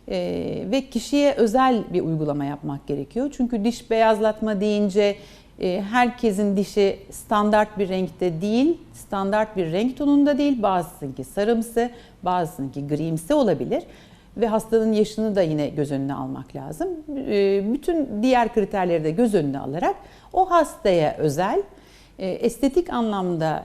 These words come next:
çok daha mutlu olması için gerekenler, e, bir program dahilinde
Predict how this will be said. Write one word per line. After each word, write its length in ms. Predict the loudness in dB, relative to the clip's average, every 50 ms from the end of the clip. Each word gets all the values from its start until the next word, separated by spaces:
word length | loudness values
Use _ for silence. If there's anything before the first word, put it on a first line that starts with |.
| -10 -8
çok 260 | -4 -4 -4 -2 -2
daha 160 | 0 2 2 2
mutlu 300 | 0 0 -2 0 0 2
olması 400 | 2 2 0 0 -2 -2 -2 -6
için 420 | -6 -4 -2 -2 -2 -2 -4 -4 0
gerekenler, 800 | 2 2 2 2 0 -2 -6 -4 -4 -2 -2 -2 -2 -2 -2 -4 -8 -14 -20 -20 -20 _ -12 -8
e, 480 | -6 -6 -6 -6 -6 -6 -8 -8 -8 -4 -2 0
bir 200 | 0 0 0 0
program 540 | 0 2 2 2 0 -2 -2 -2 -2 0 2
dahilinde 800 | 4 4 4 2 0 0 -2 -2 -2 -2 -2 0 -2 -2 -4